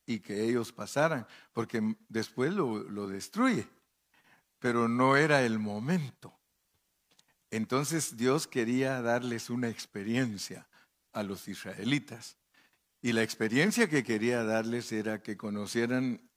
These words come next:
a las serpientes ardientes. <laughs> Imagínense. Dios muchas veces nos saca de la ruta.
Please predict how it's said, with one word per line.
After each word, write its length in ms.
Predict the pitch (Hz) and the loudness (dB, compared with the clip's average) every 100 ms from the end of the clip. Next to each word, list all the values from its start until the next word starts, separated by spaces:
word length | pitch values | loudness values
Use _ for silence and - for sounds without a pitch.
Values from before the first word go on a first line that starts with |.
| _ | _
a 100 | 107 | -10
las 220 | 98 95 | -8 -10
serpientes 800 | - 92 - 117 113 110 107 - | -10 -10 -4 -2 -2 -4 -10 -10
ardientes. 1120 | 92 90 123 117 95 - 101 - - - - _ _ _ _ _ | -10 -2 0 0 -2 -10 -12 -10 -10 -10 -16 _ _ _ _ _
<laughs> 640 | 151 - - - - - _ _ _ - - - - _ - | -10 -10 -16 -16 -18 -20 _ _ _ -20 -20 -20 -20 _ -8
Imagínense. 680 | 101 95 190 294 - - - _ _ _ _ _ _ - - _ _ _ _ _ _ _ _ _ _ | -6 -4 -4 -2 -6 -8 -18 _ _ _ _ _ _ -20 -20 _ _ _ _ _ _ _ _ _ _
Dios 720 | 98 123 185 302 - - - _ _ _ _ | -6 4 4 4 -2 -4 -10 _ _ _ _
muchas 360 | 139 180 180 147 | -4 -2 -2 2
veces 340 | 175 180 180 | 0 0 -2
nos 200 | 139 110 | -2 -2
saca 480 | - 139 165 190 185 | 0 0 0 0 -2
de 240 | - 113 | -4 -4
la 160 | 104 101 | -4 -2
ruta. 440 | 117 107 - 104 | 2 0 -2 -16